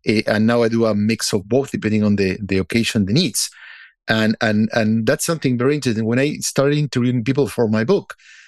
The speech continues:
I realized that those who are thriving in this new reality, either because they work remote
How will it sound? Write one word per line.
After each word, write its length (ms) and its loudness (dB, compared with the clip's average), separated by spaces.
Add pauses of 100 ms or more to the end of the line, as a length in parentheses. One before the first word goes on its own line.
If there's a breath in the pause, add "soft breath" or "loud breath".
(200 loud breath)
I 100 2
realized 600 0
that 220 0
those 340 0
who 80 2
are 120 2
thriving 420 0
in 120 0
this 180 -4
new 180 2
reality, 460 0
either 200 2
because 280 -2
they 80 0
work 300 0
remote 440 0